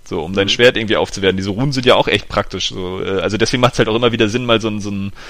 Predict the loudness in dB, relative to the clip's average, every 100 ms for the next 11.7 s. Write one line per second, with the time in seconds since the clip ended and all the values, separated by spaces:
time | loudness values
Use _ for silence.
0 | -18 -6 2 4 4 2 2 0 0 -4
1 | -4 -4 -6 -4 -4 -4 -12 -20 -20 -18
2 | -18 -20 -20 -4 2 4 4 2 0 -6
3 | -8 -12 -20 -20 -20 -20 _ -20 -16 -8
4 | -4 2 4 4 4 6 6 6 2 2
5 | 2 4 4 6 4 2 -6 -6 0 4
6 | 4 4 -4 -2 0 2 0 -2 -2 0
7 | 4 4 4 2 -2 -2 -2 -2 -2 -2
8 | -4 -10 -20 -20 -20 -20 -20 -20 -20 -6
9 | -4 0 2 2 0 2 2 2 2 0
10 | -2 -2 0 2 4 2 2 0 0 0
11 | -2 -4 -4 -6 -6 -8